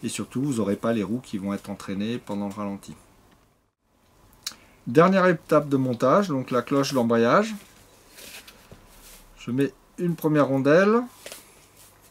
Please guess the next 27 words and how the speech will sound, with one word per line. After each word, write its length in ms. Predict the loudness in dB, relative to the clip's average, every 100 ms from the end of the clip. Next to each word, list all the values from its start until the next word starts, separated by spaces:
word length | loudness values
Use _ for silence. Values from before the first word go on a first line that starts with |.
| _ _ -20 -8
un 100 | 0
roulement 320 | 2 4 6 4
à 40 |
billes, 300 | 2 -4 -4 -10 _ -20 _ -20 _
des 100 | -16
roulements 380 | -10 -6 -2 -2
à 80 | -2
billes, 260 | -4 -4 -2
euh, 160 | -2
classiques, 480 | -2 -2 -2 -2 -4
des 140 | -4
cinq 240 | -4 -6 -4
dix 180 | -6 -4
quatre, 220 | -6 -6
ce 60 |
qu'on 120 | -12 -16
retrouve 340 | -12 -10 -8 -10 -10
sur 120 | -8
la 60 | -6
plupart 320 | -6 -4 -2
des 140 | -2
embrayages. 520 | -4 -4 -4 -4 -6 -12 -18 -18 -18 _ _ _ _ _ -20 _ _ 0
La 140 | 0
cloche, 520 | 4 2 2 -4 -8 -14 -18 -18 -18 _ _ -20 _ _ -20 -20 -20 -20 -20 _ _ _ _ -20 -18 -18 -18 -20 -20 _ _ -20 -20 _ _ _ _ _ _ -20 _ -8
le 140 | 0 4
deuxième 340 | 6 4 4
roulement, 460 | 4 4 4 0